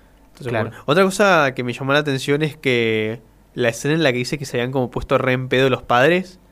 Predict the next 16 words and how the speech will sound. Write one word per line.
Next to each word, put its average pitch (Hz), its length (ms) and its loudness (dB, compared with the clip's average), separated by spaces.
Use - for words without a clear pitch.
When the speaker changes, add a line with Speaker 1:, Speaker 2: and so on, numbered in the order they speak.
Speaker 2:
Sí. 131 380 -4
Speaker 1:
que 131 100 -4
eso 143 140 -2
entiendo 131 240 0
que 131 60 0
es 127 60 -8
común 131 320 -2
en 127 80 0
muchas 135 320 -2
familias, 147 460 0
Speaker 2:
Sí. 147 160 0
Speaker 1:
justo 135 180 0
en 147 100 0
mi 135 80 -4
familia 131 540 0
no. 110 440 -8